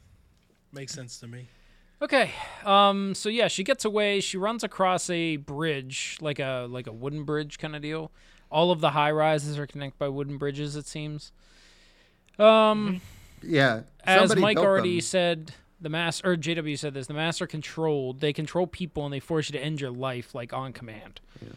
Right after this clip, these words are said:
Speaker 3: There, there,
Speaker 2: Um,
Speaker 3: there's, uh, many, many pixels and L E D lights on the inside of the mask. And
Speaker 2: Yeah,
Speaker 3: this,
Speaker 2: there are. There's a lot of pixels in
Speaker 3: this
Speaker 2: there.
Speaker 3: is just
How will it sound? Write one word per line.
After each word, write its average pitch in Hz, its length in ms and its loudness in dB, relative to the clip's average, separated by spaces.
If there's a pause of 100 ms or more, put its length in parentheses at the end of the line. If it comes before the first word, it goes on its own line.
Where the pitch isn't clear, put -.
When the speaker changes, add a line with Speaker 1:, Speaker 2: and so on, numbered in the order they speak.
(360)
Speaker 3:
There, 123 180 -2
there, - 80 -6
Speaker 2:
Um, 170 340 6
Speaker 3:
there's, 135 400 0
uh, 123 260 -2
many, 143 320 -2
many 143 280 -2
pixels - 680 -10
and 104 120 -12
L 123 220 -8
E 123 60 -6
D 117 180 -6
lights 113 500 -8 (440)
on 120 160 0
the 120 160 -2
inside 139 380 0
of 117 60 -6
the 113 60 -6
mask. 107 460 -8
And 180 80 0
Speaker 2:
Yeah, 214 100 10
Speaker 3:
this, 185 200 4
Speaker 2:
there 240 100 10
are. 185 80 4
There's 220 200 -2
a - 60 6
lot 185 300 2
of 185 80 -4
pixels 233 220 -4
in 160 40 2
Speaker 3:
this 156 240 4
Speaker 2:
there. 143 100 4
Speaker 3:
is 120 280 0
just - 640 -2